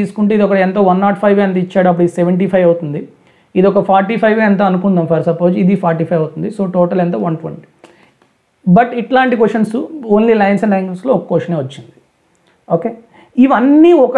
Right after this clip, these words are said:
ఎత్తు అయితే mensuration three డీ మాత్రం ఓ లెవెల్లో ఇచ్చాడు. ఎందుకు ఒక లెవెల్లో అని చెప్తున్నానంటే ఎక్కువ questions pyramid prism, pyramid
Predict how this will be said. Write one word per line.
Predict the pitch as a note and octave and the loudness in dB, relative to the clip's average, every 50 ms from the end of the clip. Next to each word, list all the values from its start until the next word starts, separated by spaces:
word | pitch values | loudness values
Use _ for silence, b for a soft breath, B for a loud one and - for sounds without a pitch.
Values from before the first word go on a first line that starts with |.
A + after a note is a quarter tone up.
| B3 A3 G#3 | 2 2 0
ఎత్తు | - - - A#3+ | 0 2 2 2
అయితే | A3 - - F3 D#3+ F3 G#3+ G#3+ F3 E3 | 2 0 -2 -4 -6 -6 -6 -6 -4 -2
mensuration | F3 G#3 G#3 G#3+ - - C#4 C4 C4+ C4 B3 - A#3+ A3 G#3 - - - - | 0 0 -2 -2 -4 -4 -4 -4 -2 -4 -4 -4 -2 -4 -4 -4 -6 -8 -4
three | E3+ F3+ F#3+ G#3 G3+ | -2 0 0 0 0
డీ | G#3+ G#3 G3+ F#3+ | 0 0 0 0
మాత్రం | F#3 E3 E3 - - F3+ E3+ D3 D#3 F3+ G3+ - _ _ _ _ _ _ _ _ _ _ _ _ _ _ _ _ _ - E3+ | -2 -4 -6 -8 -8 -8 -8 -8 -8 -12 -14 -16 _ _ _ _ _ _ _ _ _ _ _ _ _ _ _ _ _ 0 2
ఓ | F3 F3+ E3+ D#3 | 4 4 4 4
లెవెల్లో | D#3 E3 F3+ G3+ A3 A3+ G3 E3 | 2 2 2 2 2 0 -2 -4
ఇచ్చాడు. | - - - B2+ - - _ _ _ _ _ _ _ _ _ _ _ _ _ _ _ - F3 G3+ A#3 | -4 -8 -14 -16 -16 -18 _ _ _ _ _ _ _ _ _ _ _ _ _ _ _ 2 4 4 6
ఎందుకు | C4+ D4 D#4 D#4+ E4+ D#4+ D4 | 6 4 4 4 4 2 2
ఒక | C#4 C4 A3+ G#3 | 2 2 2 2
లెవెల్లో | G3+ G#3 A3+ A#3+ B3 A#3+ A#3+ | 2 2 2 2 2 2 0
అని | A#3 F3 | 0 0
చెప్తున్నానంటే | G3+ G3 - G#3+ G#3+ G#3 G3 F#3 F#3 F3+ E3 G3 G3+ F#3+ F3+ F#3+ | -2 -4 -2 -2 0 0 0 0 0 0 2 2 2 4 2 0
ఎక్కువ | F#3 - - - C4+ E4+ F4 F4 E4+ | 0 -4 -6 0 4 4 4 4 4
questions | C#4+ B3+ - C4+ C4 B3 - D4+ - - | 0 -2 0 0 0 0 0 -2 0 0
pyramid | A3 A3+ B3+ B3+ C#4+ D#4 E4+ F#4 F4+ | 2 4 4 4 2 2 0 0 0
prism, | - F3+ - F3 C#3+ - - | -2 -4 -4 -6 -10 -4 0
pyramid | G3+ G3+ A#3 B3+ C#4 C#4+ | 0 2 2 2 2 0